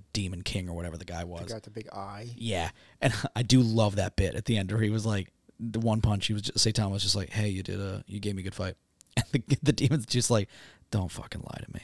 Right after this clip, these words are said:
Speaker 1: I know full well you didn't even, you didn't even break a sweat." A little bit of a pause, Saitama. "Yeah." You're like,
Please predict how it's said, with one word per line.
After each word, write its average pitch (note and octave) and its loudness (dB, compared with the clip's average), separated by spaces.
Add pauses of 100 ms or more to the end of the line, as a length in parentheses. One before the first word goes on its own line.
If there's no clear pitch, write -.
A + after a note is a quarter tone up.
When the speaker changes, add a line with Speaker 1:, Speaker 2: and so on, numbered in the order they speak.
(480)
Speaker 1:
I G#2+ 2
know G2+ 2
full G#2 2
well F#2 2
you A2+ 6
didn't G#2 0
even, E2+ -6 (100)
you G2+ 0
didn't F#2 -2
even E2 -8
break - -8
a - -4
sweat." - -6 (680)
A C3 2
little D#3 8
bit E3+ 12
of D3 8
a C3+ -2
pause, D3 8
Saitama. C#3 2 (880)
"Yeah." C#2+ -8 (960)
You're F3 10
like, D3+ 4